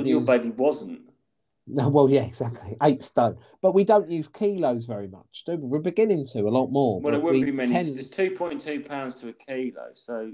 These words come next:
Speaker 1: your boy would have been
Speaker 2: Like, five and a half kilos.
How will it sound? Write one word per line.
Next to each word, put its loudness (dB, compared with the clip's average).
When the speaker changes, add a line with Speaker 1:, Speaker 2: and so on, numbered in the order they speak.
Speaker 1:
your -10
boy -6
would -10
have -12
been -10
Speaker 2:
Like, -2
five 4
and -2
a -2
half -6
kilos. 0